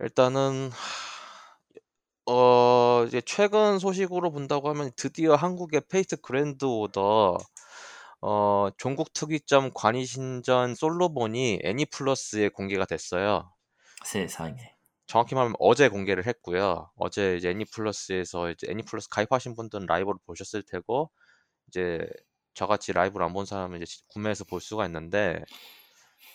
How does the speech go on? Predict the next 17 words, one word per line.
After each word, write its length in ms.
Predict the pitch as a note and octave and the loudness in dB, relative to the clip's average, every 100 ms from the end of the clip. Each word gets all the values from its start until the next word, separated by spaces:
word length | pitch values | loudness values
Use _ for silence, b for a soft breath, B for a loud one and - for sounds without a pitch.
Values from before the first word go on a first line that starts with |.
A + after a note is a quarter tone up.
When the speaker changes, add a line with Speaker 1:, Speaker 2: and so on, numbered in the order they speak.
| b | b
Speaker 1:
제가 400 | A2 G#2 A2 G2+ | -12 0 2 2
시즌 360 | - E3+ F#3 - | 0 -4 -4 0
일까지는 600 | G#3+ - F#3 E3+ D#3 B2+ | 0 2 0 0 0 0
빡세게 300 | - - C#3+ | -2 -2 -4
즐겼잖아요. 840 | - F#2 - F2 D#2+ E2 F#2+ E2 - _ _ _ _ _ _ | -4 -8 -8 -10 -10 -8 -8 -8 -14 _ _ _ _ _ _
페이트 300 | A2 G#2 - | -10 -8 -10
그랜드 360 | - F2 E2 D#2+ | -10 -10 -10 -14
오더. 500 | D#2 - D#2+ D#2+ D#2 _ _ _ _ | -18 -12 -10 -10 -14 _ _ _ _
Speaker 2:
음. 140 | G2+ F2 G2+ B B B | -8 -8 -12 B B B
Speaker 1:
그래서 120 | - G#2 | -10 -6
그 80 | A2 | -8
본 280 | - B2+ C3+ | -6 -6 -6
시점에서 880 | - - - - C3+ C#3 B2+ B2 A2 | -10 -12 -12 -2 0 0 -2 -2 -2
느끼는 640 | F#2 - - A#2+ A#2+ A#2+ A2+ | -4 -12 -12 -8 -8 -8 -6
점이 220 | A2 G#2+ | -6 -4
하나가 320 | C#3 D3+ F#2 | -4 -2 -4
있어요. 280 | - - | -6 -8